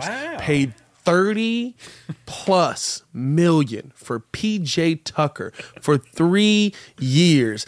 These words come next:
Speaker 2: to do one thing.
Speaker 1: Shoot corner
Speaker 2: Stop
Speaker 1: threes.
Speaker 2: Giannis.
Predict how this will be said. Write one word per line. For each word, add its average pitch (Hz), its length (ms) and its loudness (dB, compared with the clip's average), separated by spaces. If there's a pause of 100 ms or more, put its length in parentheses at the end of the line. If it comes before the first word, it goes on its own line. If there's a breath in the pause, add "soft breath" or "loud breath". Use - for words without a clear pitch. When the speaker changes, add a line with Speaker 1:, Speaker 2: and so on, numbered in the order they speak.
(340 loud breath)
Speaker 2:
to 214 240 4
do 214 500 6
one 226 640 6
thing. 147 720 2 (920)
Speaker 1:
Shoot 165 220 -12
corner 196 220 -2
Speaker 2:
Stop 226 460 2
Speaker 1:
threes. 208 120 4
Speaker 2:
Giannis. 196 600 0